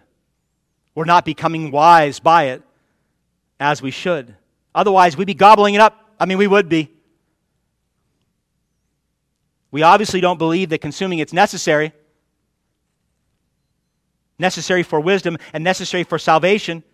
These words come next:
or we'd be saturated in it. Our conversations would be shaped by it.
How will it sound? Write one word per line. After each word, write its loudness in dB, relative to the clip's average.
or -2
we'd -6
be -6
saturated 0
in -6
it. -10
Our 0
conversations -2
would -4
be -10
shaped -2
by 2
it. -4